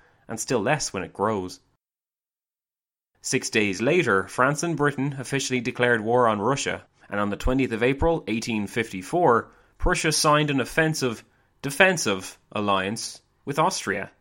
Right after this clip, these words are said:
The act might seem surprising, but both states recognized that the Anglo-French declaration against Russia had changed the game. Stability in Central Europe was a major incentive in Berlin, but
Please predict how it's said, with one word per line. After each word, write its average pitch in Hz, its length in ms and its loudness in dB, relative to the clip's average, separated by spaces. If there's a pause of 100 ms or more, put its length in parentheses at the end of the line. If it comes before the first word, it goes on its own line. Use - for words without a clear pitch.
(440)
The 175 100 0
act 165 220 2
might 104 200 0
seem 95 200 -4
surprising, 151 580 2
but 113 220 0 (380)
both 170 220 -2
states 135 440 -2
recognized 104 640 0
that 104 100 -8
the - 220 -8
Anglo-French 135 800 -2
declaration 98 600 -2
against 92 380 -4
Russia 113 400 -2 (380)
had 120 160 -8
changed 120 560 -4
the 104 60 -10
game. 95 520 -8 (580)
Stability 170 560 2
in 135 100 2
Central 131 440 0
Europe 120 340 4
was 113 120 0
a 117 40 -2
major 117 460 0
incentive 104 520 -2
in 95 140 -4
Berlin, 110 540 0
but 104 200 -2